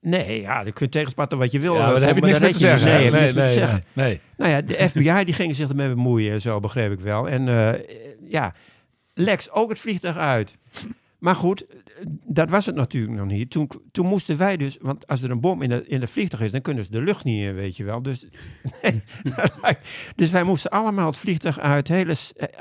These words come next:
Speaker 1: ik geloof een man of tweehonderd misschien zat er in het vliegtuig, maar
Speaker 2: Oh.
Speaker 1: ook, eh, andere mensen, behalve voetballers.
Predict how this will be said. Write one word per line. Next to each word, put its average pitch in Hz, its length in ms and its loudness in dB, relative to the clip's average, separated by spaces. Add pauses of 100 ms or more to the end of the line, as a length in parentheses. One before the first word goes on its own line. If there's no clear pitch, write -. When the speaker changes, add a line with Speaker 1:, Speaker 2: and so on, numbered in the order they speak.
(360)
Speaker 1:
ik 139 120 -8
geloof 147 220 -2
een - 220 -14
man 135 200 -2
of 127 80 -2
tweehonderd 139 540 -2
misschien 143 240 -8
zat 131 100 -4
er 135 60 -4
in 120 60 -4
het 117 100 -6
vliegtuig, 147 380 -6
maar 117 180 -6
Speaker 2:
Oh. 127 80 -2
Speaker 1:
ook, 98 100 -8
eh, 120 140 0
andere 139 340 -2
mensen, 143 480 -6 (320)
behalve 123 420 -2
voetballers. 139 600 0